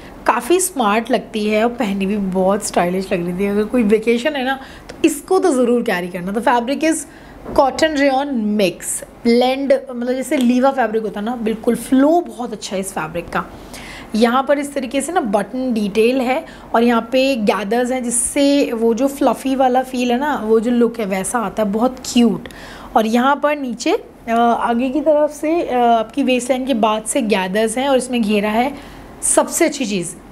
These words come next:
इस वाली dress में आपको दोनों side pocket मिल रही है। Oh my God, it is a great thing। और ये बिल्कुल भी सी थ्रू नहीं है। इसके ऊपर print की अगर बात की जाए तो जो मधुबनी art होती है वो वाली आर्ट का इस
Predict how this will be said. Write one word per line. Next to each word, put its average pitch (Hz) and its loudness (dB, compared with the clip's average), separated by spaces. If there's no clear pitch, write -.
इस 311 2
वाली 233 2
dress 190 -2
में 208 -2
आपको 196 -2
दोनों 240 2
side 214 -4
pocket 185 -4
मिल 170 -4
रही 165 -6
है। 180 -8
Oh 196 -6
my 180 -6
God, 190 -10
it 196 -4
is 196 -2
a 190 -2
great 240 0
thing। 208 2
और 214 4
ये 240 4
बिल्कुल 226 0
भी 277 4
सी 214 0
थ्रू 190 -6
नहीं 165 -4
है। 180 -12
इसके 370 0
ऊपर 311 2
print 277 -6
की 330 2
अगर 294 2
बात 202 0
की 214 -2
जाए 185 -2
तो 269 6
जो 285 0
मधुबनी 285 0
art 220 0
होती 226 0
है 220 -2
वो 240 6
वाली 233 0
आर्ट 190 -4
का 208 -8
इस 202 -6